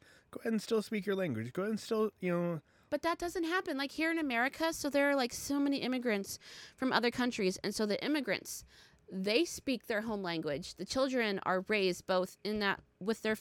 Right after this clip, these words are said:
Speaker 2: with their home language and in the U S schools, and they end up speaking English in the long run. And they have so much less
Speaker 1: You
Speaker 2: of a connection.
Speaker 1: have to.
Speaker 2: But they ha-, but, like, but like you're saying, they have the option to learn their,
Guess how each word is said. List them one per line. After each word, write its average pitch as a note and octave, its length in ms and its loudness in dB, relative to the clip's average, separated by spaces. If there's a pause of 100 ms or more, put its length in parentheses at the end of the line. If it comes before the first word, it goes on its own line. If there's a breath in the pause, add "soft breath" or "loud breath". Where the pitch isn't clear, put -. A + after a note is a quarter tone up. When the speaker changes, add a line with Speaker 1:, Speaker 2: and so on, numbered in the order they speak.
(120)
Speaker 2:
with G#3+ 100 -8
their G#3 100 0
home A#3 140 0
language G#3 420 0
and G#3+ 160 2
in G#3 200 -2
the F#3+ 200 -4
U A3 180 0
S G3 120 0
schools, F#3+ 520 0 (320 loud breath)
and A3+ 140 0
they A3 100 0
end G#3 140 -2
up G3 80 -6
speaking G#3 320 -8
English F#3 340 -6
in G#3 60 -8
the G3 60 -4
long F3 260 -2
run. - 240 -8 (280 loud breath)
And G#3+ 120 2
they G#3 80 2
have A#3+ 300 4
so A3 320 -2
much A#3 200 -4
less A3 80 -4
Speaker 1:
You C#3 120 4
Speaker 2:
of C#3+ 80 2
a - 20 -6
connection. B2 300 -4
Speaker 1:
have F3 320 0
to. E2+ 180 -10 (480 loud breath)
Speaker 2:
But B3 140 -2
they C#4 140 2
ha-, C4+ 200 0 (100)
but, A#3+ 140 2
like, A3+ 320 0 (260)
but A#3 200 2
like C4 160 2
you're C4+ 80 0
saying, C#4 460 2
they A#3 120 -2
have C4+ 380 4
the B3 200 -4
option B3+ 400 2
to B3+ 120 -4
learn A#3+ 220 0
their, A3+ 220 -2